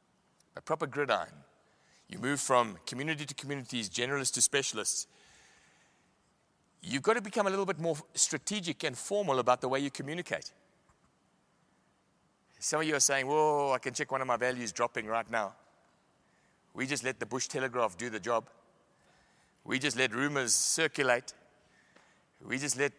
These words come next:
you know, we just whisper and everybody knows. That's fine for basketball, 'cause in basketball, you're getting together in a team huddle. One guy sneezes, everybody's got covid. That's how it works. But with gridiron,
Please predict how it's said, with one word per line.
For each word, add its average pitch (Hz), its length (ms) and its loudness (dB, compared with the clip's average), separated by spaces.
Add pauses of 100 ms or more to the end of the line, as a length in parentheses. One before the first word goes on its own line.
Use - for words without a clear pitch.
(160)
you - 80 -8
know, 131 100 2
we 139 100 -2
just 147 160 0
whisper 143 300 2
and 117 160 2
everybody 120 360 -2
knows. 113 420 -4 (1120)
That's 113 180 -4
fine 143 540 4
for 127 400 -4 (160)
basketball, 123 440 4
'cause 123 160 -2
in 117 100 0
basketball, 143 420 4
you're 120 100 -4
getting 127 200 -4
together 143 260 0
in 120 80 -4
a - 20 -16
team 156 260 -4
huddle. 139 280 2 (260)
One 151 160 0
guy 135 120 2
sneezes, 139 500 0
everybody's 131 400 -2
got 110 180 -6
covid. 104 280 -2
That's 131 180 -4
how 123 120 6
it 104 80 -2
works. - 360 -12 (1200)
But 117 140 -4
with 131 180 0
gridiron, 156 540 8